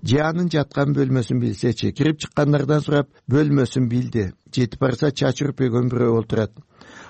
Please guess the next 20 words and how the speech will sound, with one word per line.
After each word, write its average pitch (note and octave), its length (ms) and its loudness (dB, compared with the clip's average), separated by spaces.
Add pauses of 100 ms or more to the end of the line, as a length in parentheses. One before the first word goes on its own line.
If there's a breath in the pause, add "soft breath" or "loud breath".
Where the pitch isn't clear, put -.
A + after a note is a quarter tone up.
Андан C#3 340 0
тыңгылыктуу D#3+ 560 0
жооп D3 320 2
ала C#3 160 2
албай, C3+ 240 0
жатаканасына C3+ 720 -2
келип D3+ 320 -2
да, D3+ 80 2
тынч D3+ 400 0
отура A#2 300 2
албады. A2 400 0 (680 loud breath)
Кийинки D3 400 2
күнү E3 240 2
Төлөгөндүн C#3+ 480 0
кетип C#3+ 240 -2
калганын A#2 480 0
укту, - 240 -6
шалдайып A#2+ 640 -2
отуруп A2 400 -4
калды. F2 320 -2